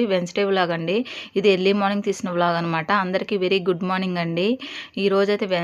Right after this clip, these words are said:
లం-, పిల్లల లంచ్ బాక్స్‌లోకి అయితే నేనైతే పొటాటో ఫ్రై అయితే చేస్తున్నాను. చాలా అంటే చాలా సింపుల్ అండి. లాస్ట్ టైమ్ అయితే వేరే ప్రాసెస్‌లో అయితే చేశాను. ఈసారి అయితే వేరే ప్రాసెస్‌లో అయితే చేస్తున్నాను. ప్రాసెస్‌లోకి అయితే వెళ్దాము. వీడియో అయితే చూసేయండి.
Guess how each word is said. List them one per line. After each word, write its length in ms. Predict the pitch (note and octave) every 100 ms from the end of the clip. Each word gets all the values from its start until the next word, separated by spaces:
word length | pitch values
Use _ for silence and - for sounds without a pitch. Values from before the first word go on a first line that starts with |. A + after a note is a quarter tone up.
| E3+ E3
లం-, 220 | E3+ E3+
పిల్లల 260 | F#3 F#3+ G3+
లంచ్ 260 | F3 F3
బాక్స్‌లోకి 480 | F3+ F3 - F#3+ F#3
అయితే 120 | F3+
నేనైతే 300 | F#3+ F3 G3
పొటాటో 400 | - F3+ F3+ G3
ఫ్రై 200 | - F#3
అయితే 200 | F3+ F3+ F3
చేస్తున్నాను. 580 | F3 - E3+ E3 E3+ G3+
చాలా 340 | G3 E3+ F#3
అంటే 200 | G3 G3 G3
చాలా 300 | F3+ E3 E3 - - - -
సింపుల్ 400 | G3+ F#3+ G#3 G3
అండి. 280 | F3 F3 A3 A#3+ - - - F3
లాస్ట్ 480 | F3 F3 F3+ - G#3+ G3+ G3 F3+ -
టైమ్ 200 | F#3+ F#3
అయితే 160 | F#3+
వేరే 280 | F#3 F3 F#3 F#3
ప్రాసెస్‌లో 480 | F3+ F3 F#3 - F#3
అయితే 140 | F3
చేశాను. 360 | F3+ E3+ F#3 F#3+
ఈసారి 380 | F3+ F3 F#3 F3+
అయితే 140 | F#3 F#3
వేరే 220 | F3+ F#3
ప్రాసెస్‌లో 500 | - F3 F3+ F3 F3+
అయితే 140 | E3 F3+
చేస్తున్నాను. 520 | F3 E3 E3+ D#3+ F3 G3+
ప్రాసెస్‌లోకి 640 | F#3 F3+ G3+ - F#3+ F#3+
అయితే 160 | F3+ F3
వెళ్దాము. 480 | E3+ E3+ E3 E3+ B3 - - - -
వీడియో 220 | G3+ G3+
అయితే 140 | G3 G3+
చూసేయండి. 720 | F#3+ - F#3 E3 E3 F3